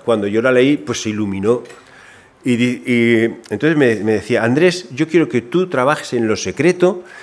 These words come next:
y yo te exaltaré cuando seas tu tiempo". Esto hace veinte, veintiún años, más o menos. "Trabaja en lo secreto y yo te exaltaré cuando sea tu tiempo". Y yo est-, digo, "Señor, pues, ¿no piensas que veintiún años ya?".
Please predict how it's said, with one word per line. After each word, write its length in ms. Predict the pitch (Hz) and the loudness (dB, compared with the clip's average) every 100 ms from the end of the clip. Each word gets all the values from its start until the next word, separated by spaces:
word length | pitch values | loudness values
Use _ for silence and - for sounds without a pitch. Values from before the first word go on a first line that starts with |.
| - | -10
y 100 | 107 | -4
yo 160 | 107 147 | 2 2
te 80 | 156 | 0
exaltaré 560 | 156 - 117 104 120 147 | -2 -2 -2 0 -2 0
cuando 200 | 139 113 | 0 0
seas 300 | 127 120 - - - | -2 -2 -4 -18 -10
tu 120 | 104 | -8
tiempo". 340 | 101 85 - - _ _ _ - - - _ _ _ | -8 -10 -12 -20 _ _ _ -20 -20 -20 _ _ _
Esto 280 | 143 - 190 | -6 -2 -2
hace 260 | 180 185 160 120 - _ - | -2 -2 -6 -8 -20 _ -12
veinte, 1080 | 104 117 107 104 98 110 107 101 101 95 92 87 85 _ _ _ | -6 -4 -6 -10 -12 -8 -4 -2 -4 -4 -6 -10 -14 _ _ _
veintiún 440 | 101 107 92 160 147 | -8 -6 -6 -4 -2
años, 440 | 175 110 85 - - _ _ | -2 -4 -8 -16 -20 _ _
más 220 | 107 120 - | -12 -12 -10
o 40 | |
menos. 280 | 104 85 - _ _ - - _ _ | -12 -12 -16 _ _ -20 -20 _ _
"Trabaja 360 | - 95 139 - | -6 -4 -4 -2
en 100 | 127 | -2
lo 80 | 117 | -2
secreto 420 | - 107 139 139 | -6 -4 -4 -4
y 60 | 104 | -4
yo 140 | 135 | -4
te 80 | 160 | -4
exaltaré 500 | - 135 110 107 127 | -6 -4 -4 -4 -4
cuando 200 | 117 110 | -4 -8
sea 220 | - 113 | -6 -8
tu 100 | 98 | -8
tiempo". 320 | - 104 87 - _ - - - | -12 -12 -12 -18 _ -20 -20 -14
Y 80 | 104 | -8
yo 140 | 107 | -6
est-, 100 | 107 - _ - - - - - 101 | -8 -12 _ -20 -20 -18 -18 -14 -6
digo, 300 | 107 90 - - | -6 -6 -12 -14
"Señor, 400 | - 87 123 139 | -12 -8 -8 -8
pues, 220 | 95 87 | -14 -12
¿no 200 | 90 104 | -12 -8
piensas 360 | - 151 156 | -6 -4 -2
que 100 | - | 0
veintiún 340 | 123 95 104 101 | 0 0 -2 -2
años 260 | 117 101 | -2 -2
ya?". 160 | 98 | -4